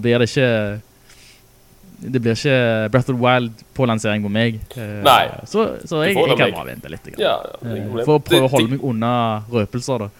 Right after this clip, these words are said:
Speaker 2: Spoilers heter det, Wii.
Speaker 1: Røpelser, hei. Eh,
Speaker 2: <laughs> Men, eh,
Speaker 1: og for
Speaker 2: det, det
Speaker 1: Mhm.
Speaker 2: sier at du blir jo lett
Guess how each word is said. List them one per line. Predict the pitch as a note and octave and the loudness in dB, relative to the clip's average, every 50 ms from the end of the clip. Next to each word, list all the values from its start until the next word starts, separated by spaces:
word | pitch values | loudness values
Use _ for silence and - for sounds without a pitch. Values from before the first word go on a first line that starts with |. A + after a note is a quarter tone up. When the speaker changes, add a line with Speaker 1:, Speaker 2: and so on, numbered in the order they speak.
| - _ _ - - - - - - - - - _ _ - _ _ - - - - - - - - | -20 _ _ -20 -20 -20 -20 -20 -20 -20 -20 -20 _ _ -20 _ _ -20 -20 -20 -20 -20 -20 -20 -16
Speaker 2:
Spoilers | - - A#2 A2+ A#2+ A#2+ A2 - | -6 -2 2 2 2 2 0 -2
heter | A2 G2 - G2 | -4 -6 -6 -6
det, | F#2 F#2 | -6 -6
Wii. | F#2+ - - - _ _ - - - _ _ _ - D3+ E3 F3 - | -8 -10 -12 -20 _ _ -20 -20 -20 _ _ _ -20 -20 -18 -8 -2
Speaker 1:
Røpelser, | B2 A#2 G2+ - G#2 G#2 F2+ - - | 2 2 2 0 -2 -6 -8 -8 -10
hei. | - - - - _ _ - - | -16 -20 -20 -20 _ _ -10 -6
Eh, | A2 A2 G#2 G2+ G2+ G2 F#2+ F#2+ F#2 F2+ F#2 F#2 F#2+ F#2+ G2 G#2+ A2 G#2+ A2 - - - - - - - - - - - - | -4 -2 -2 -2 -2 -2 -2 -4 -4 -6 -6 -8 -8 -10 -10 -12 -12 -12 -14 -14 -16 -20 -20 -20 -20 -20 -20 -20 -16 -6 0
Speaker 2:
<laughs> | - | 2
Men, | D3 C#3 | 4 6
eh, | C3 C3 C3 B2+ | 8 10 12 12
Speaker 1:
og | E3+ G#3 B3+ A#3 | 12 12 10 8
for | B3 G3+ - - - - - - - - - - - - - - - - | 6 2 0 -4 -10 -20 -20 -20 -20 -20 -20 -20 -20 -20 -20 -20 -18 -12
Speaker 2:
det, | - C3+ | -10 -8
det | B2+ | -4
Speaker 1:
Mhm. | C3 C#3+ D3+ | 0 2 4
Speaker 2:
sier | G#3 G#3+ D#3 | 6 6 4
at | D#3 D3 C#3 C3+ | 4 2 -6 -6
du | C#3+ D3 | -4 2
blir | C#3 D3 C#3+ C#3 | 4 6 6 6
jo | D3+ | 6
lett | D3 D3+ D3+ D3+ | 4 2 0 0